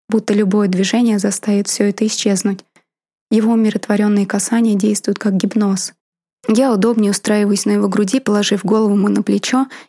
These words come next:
и пытаясь обхватить его, но длины моих рук не хватает, чтобы обвить его грудную клетку. Маркус обнимает меня сильнее, прижимая к себе и поглаживает по голове. Я ощущаю, как вздымается его разгоряченная грудь,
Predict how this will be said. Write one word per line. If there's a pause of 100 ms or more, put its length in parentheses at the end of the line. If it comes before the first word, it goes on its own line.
и
пытаясь
обхватить
его,
но
длины
моих
рук
не
хватает,
чтобы
обвить
его
грудную
клетку. (380)
Маркус
обнимает
меня
сильнее,
прижимая
к
себе (360)
и
поглаживает
по
голове. (560)
Я
ощущаю,
как
вздымается
его
разгоряченная
грудь,